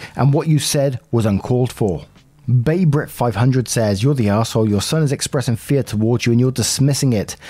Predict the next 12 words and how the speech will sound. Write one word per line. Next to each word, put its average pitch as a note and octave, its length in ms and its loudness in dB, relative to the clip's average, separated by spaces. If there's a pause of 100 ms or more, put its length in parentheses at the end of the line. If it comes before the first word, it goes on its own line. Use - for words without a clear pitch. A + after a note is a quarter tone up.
(140)
I'm F#3+ 180 2
no F3+ 120 2
expert, D3 440 -2
but B2 140 -2
the B2+ 60 2
narcissist C3 680 0
red B2+ 160 0
flags C3+ 380 0
are A2+ 140 0
waving A#2+ 420 2
right A2 160 0
now." G2 380 0